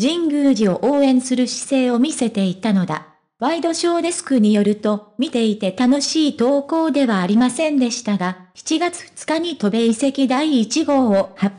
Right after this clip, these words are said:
表した三宅健の動画が五桁後なので、本命である平野と神宮寺の移籍発表前のイーピーアールにはなったんじゃないでしょうか、との見解がある。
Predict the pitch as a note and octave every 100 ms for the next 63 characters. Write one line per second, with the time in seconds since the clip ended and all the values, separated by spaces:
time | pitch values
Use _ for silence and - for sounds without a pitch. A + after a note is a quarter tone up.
0 | - D4+ E4+ - C4 C4+ D4+ D4+ D4+ D4
1 | C#4 C4+ A#3 G#3 F3 G#3+ B3 B3 A3 G3+
2 | - - G#3 E4+ E4+ A#3 A#3+ B3+ A#3+ G3+
3 | G3 F#3+ - - D4+ E4 D4+ D4 A#3+ -
4 | - A#3+ B3 C4+ A#3+ A#3+ C#4 C#4 C4+ C4+
5 | F#3+ F#3 F#3 B3+ F4 E4 D#4+ D#4 D#4+ C4
6 | G#3 G3 D4 C#4+ C#4 C#4+ - D4 C4 C4
7 | A#3 G3 F3 E3 - G3+ C4 C4+ C4 D#4+
8 | D4 B3 A3 F#3+ - - A#3+ D#4 C4+ A3+
9 | C4+ C#4 C#4 D#4 B3+ B3 C4+ C4+ G3 F3+
10 | C4 B3 A3+ F3+ E3+ - - D4+ C4 G#3+
11 | D#4 E4 D4 C#4+ C#4 A#3 G#3 E3+ - -